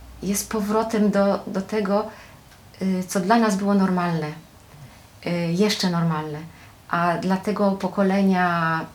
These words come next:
myślę, już dwudziestolatków, y, może już nawet trzydziestolatków, y, nastolatków, to już nie, nie jest normalne.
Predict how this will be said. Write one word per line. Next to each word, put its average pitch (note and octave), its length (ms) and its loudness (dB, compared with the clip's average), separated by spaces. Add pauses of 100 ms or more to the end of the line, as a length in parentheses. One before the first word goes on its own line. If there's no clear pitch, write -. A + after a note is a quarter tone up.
(120)
myślę, F3+ 340 -2
już E3 220 -6
dwudziestolatków, E3+ 1160 -2 (460)
y, E3 140 -4
może E3+ 280 0
już F#3+ 180 -2
nawet G3 280 -2
trzydziestolatków, F3 1080 -4
y, - 40 -6 (580)
nastolatków, F#3+ 800 0 (520)
to G3 80 -4
już F#3+ 160 0
nie, G3+ 180 4
nie F#3+ 180 4
jest F3 220 -8
normalne. E3 760 -4